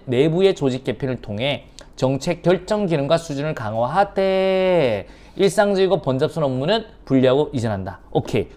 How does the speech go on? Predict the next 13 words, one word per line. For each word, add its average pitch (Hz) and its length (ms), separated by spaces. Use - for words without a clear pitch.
관청을 127 340
만들어서 135 480
넘긴다라고 117 920
보시면 156 440
되겠습니다. - 640
자, - 340
니스카넨에 226 560
따르면 143 460
예산 147 300
극대 170 260
행동은 151 440
예산의 139 380
유형과 110 560